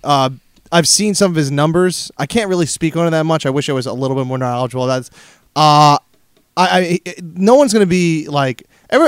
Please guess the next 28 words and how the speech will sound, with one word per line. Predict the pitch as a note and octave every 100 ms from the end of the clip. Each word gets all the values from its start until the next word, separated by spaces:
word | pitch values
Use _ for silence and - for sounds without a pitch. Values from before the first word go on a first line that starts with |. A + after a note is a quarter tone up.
| G#3+
uh, | A3+
there's | B3 C#4
gonna | E4+
be | A#3+
guys | E3 E3+ D#3+ -
who | D3
can | D3
just | C#3
play | E3+ D#3
in | C#3
any | B2+
system. | - B2 - A2+
Um, | - C3+ B2+ A#2+ _ _
Revis | F#3+ A#3+ A3
is | G3
a | D#3
special | G#3 G3+ E3+
guy | E3+ D3+
'cause | C3
he | C3
can | C#3
do | C#3+
whatever | C#3+ C#3 C#3+
you | C3
want | C3+ B2+
him | A#2
to |
do. | A#2 G2 B2